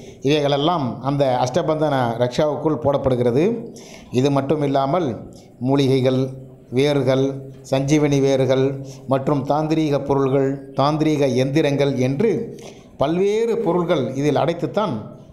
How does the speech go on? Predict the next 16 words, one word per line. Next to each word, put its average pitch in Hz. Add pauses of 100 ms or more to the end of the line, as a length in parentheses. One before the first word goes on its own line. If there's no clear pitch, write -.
(160)
நாம் 131 (280)
இதில் 135
வேலை 151
செய்ய 135
வைக்கிறோம். 131 (220)
இது 190
முழுக்க 180
முழுக்க 165
எங்களுடைய 151 (220)
சித்தமுகமாக 190
எங்களுக்கு 147
அருளப்பட்டது. 147 (420)
மேலும் 208
இந்த 165
அஞ்சனக்கல் 202
கூட 190